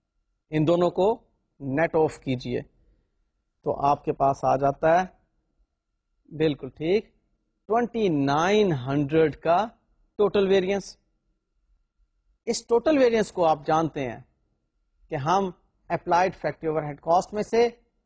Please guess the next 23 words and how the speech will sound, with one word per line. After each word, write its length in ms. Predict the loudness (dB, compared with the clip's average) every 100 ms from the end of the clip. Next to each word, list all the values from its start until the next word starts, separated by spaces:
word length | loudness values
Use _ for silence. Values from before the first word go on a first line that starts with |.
| _ -4
ایکچوئل 340 | -4 0 -2 0
فیکٹری 240 | -2 0
اوور 100 | 0
ہیڈ 120 | 0 0
کاسٹ 440 | 2 2 0 -12 _ _ _ _ _ _ _ _ _
لیس 340 | -2 0 0 -2
کر 200 | -4 -4
کے 220 | -4 -6 -6 _ _ _ _
حاصل 280 | -4 0 0
کیا 220 | 0 -2
کرتے 300 | -2 -8 _
ہیں۔ 100 | -20 -20 _ _ _ _ _ -8
لہٰذا 320 | -2 0 0 -2 -2
اب 100 | 0
آپ 200 | 2 0 -4 _ _ -10
اپلائیڈ 480 | -10 -2 0 2 0
فیکٹری 340 | -4 -8 -6
اوور 120 | 0 0
ہیڈ 140 | 0
کاسٹ 380 | -2 0 0 -2
میں 120 | -6 -4
سے 120 | 0 0 0 _ _ _ _ _ _
ایکچوئل 340 | -6 -4 -2